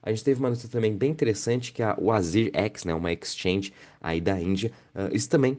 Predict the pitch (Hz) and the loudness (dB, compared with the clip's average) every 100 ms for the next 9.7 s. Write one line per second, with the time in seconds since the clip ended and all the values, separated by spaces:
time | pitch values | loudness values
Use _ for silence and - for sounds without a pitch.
0 | - - - 107 110 107 104 - 107 101 | -6 -6 -4 0 2 0 -2 0 0 2
1 | 98 92 95 117 104 98 - - 135 - | 4 2 2 2 2 -2 -4 2 2 2
2 | 117 - 87 85 131 127 104 123 - 120 | -2 -2 -6 -2 0 0 0 -2 -2 2
3 | 107 85 95 101 107 104 107 - 98 98 | 2 4 2 2 2 2 0 -2 0 0
4 | 107 - - - 101 101 139 151 139 120 | -2 -12 -10 -4 -4 0 2 4 4 4
5 | 120 - - 101 104 92 73 92 82 107 | -4 -18 -12 -4 0 0 0 0 2 2
6 | 120 - - 113 120 104 95 98 80 104 | 2 -4 -4 0 2 0 0 -2 -2 0
7 | 123 117 107 107 98 95 80 95 113 104 | 2 0 2 0 4 2 4 4 4 2
8 | 87 98 - 90 90 95 85 87 80 82 | -2 -4 -2 -4 -2 -2 0 0 -2 0
9 | 92 104 - 104 117 101 | 0 -2 -4 -6 -2 -4